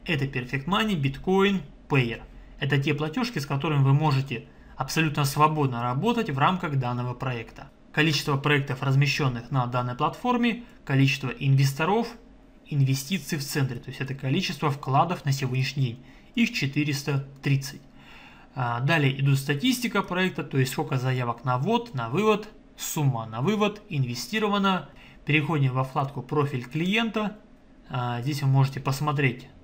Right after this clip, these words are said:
более подробную информацию о вашем профиле, ваш e-mail, имя, телефон и так далее. Безопасность. Здесь есть несколько уровней безопасности. Значит, в первой вкладке вы можете изменить свой пароль на новый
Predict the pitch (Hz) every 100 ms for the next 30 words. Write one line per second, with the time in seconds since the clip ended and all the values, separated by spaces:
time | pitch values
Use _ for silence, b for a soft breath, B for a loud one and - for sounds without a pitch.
0 | - - - 139 139 139 139 143 131 135
1 | 135 - 143 131 - - - 147 127 123
2 | 123 139 135 202 226 226 208 202 - -
3 | - 131 120 - 123 151 190 196 - 165
4 | 170 160 135 113 110 151 147 139 135 135
5 | 127 120 131 - B B B B B 147
6 | 202 185 175 143 131 - - - - -
7 | - B B B B 139 135 175 143 151
8 | 143 139 160 160 143 131 - - 196 165
9 | 131 120 120 123 113 120 123 170 160 226
10 | 220 190 - - 135 135 139 - - 175
11 | 143 135 - 135 139 131 139 135 - 165
12 | 147 156 147 135 127 113 135 185 240 240
13 | - B B B B - 151 160 165 156
14 | 143